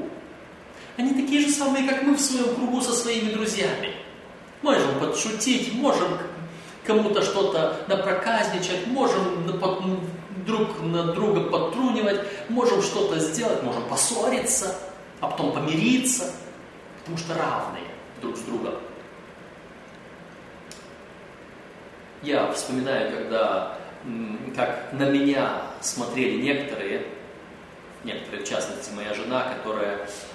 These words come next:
э, стала моей женой впоследствии, а на тот момент, когда я был, э, переводчиком евангельской компании, на которую она пришла и на которой она услышала об Иисусе Христе, и она мне потом говорила, когда она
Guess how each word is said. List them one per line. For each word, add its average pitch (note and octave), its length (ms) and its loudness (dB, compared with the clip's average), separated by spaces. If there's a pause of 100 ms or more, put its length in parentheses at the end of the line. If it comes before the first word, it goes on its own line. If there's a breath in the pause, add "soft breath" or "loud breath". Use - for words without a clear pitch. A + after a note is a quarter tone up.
(160)
э, G#2 560 0 (160)
стала A2+ 380 2
моей A2 200 0
женой A2+ 240 -2
впоследствии, D#3+ 580 -2
а A2+ 60 -2
на G#2+ 80 -4
тот B2+ 240 -4
момент, C3+ 420 0
когда A2 560 0 (280 loud breath)
я A2+ 200 0
был, A#2 480 2
э, G#2+ 240 2
переводчиком C#3 720 2
евангельской B2 560 2
компании, B2 600 2
на A2+ 120 0
которую B2 400 0
она A2+ 160 2
пришла C#3 460 2
и A#2+ 80 4
на A2+ 160 -2
которой A#2 320 -2
она A2+ 180 2 (120)
услышала A2+ 680 0 (180 loud breath)
об A2 140 -2
Иисусе - 480 -2
Христе, D#3+ 580 -2 (1600)
и A#2+ 60 -8
она A#2 180 -2
мне A2+ 140 -2
потом A2+ 340 -6
говорила, A2+ 600 0
когда G#2 220 -6
она G2+ 160 -6